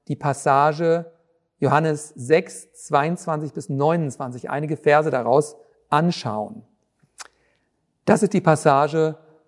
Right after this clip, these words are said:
wo Jesus über das Brot des Lebens sprach, über sich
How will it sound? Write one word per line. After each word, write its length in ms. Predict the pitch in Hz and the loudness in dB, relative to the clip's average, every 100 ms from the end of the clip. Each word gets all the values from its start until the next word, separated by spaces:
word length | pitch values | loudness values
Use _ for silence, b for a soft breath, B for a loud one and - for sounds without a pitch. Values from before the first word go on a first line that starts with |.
| _ _ _ _ | _ _ _ _
wo 100 | 151 | 2
Jesus 360 | 147 185 190 180 | 4 4 2 2
über 160 | 147 | 0
das 260 | 135 131 - | 2 -2 -8
Brot 340 | 135 151 220 | 0 4 4
des 120 | 143 | 2
Lebens 340 | 143 202 170 - | -2 -2 -2 -6
sprach, 540 | - - - - _ _ _ | -10 -10 -10 -14 _ _ _
über 200 | - 127 | -4 0
sich 420 | 120 208 - - | 4 4 2 -20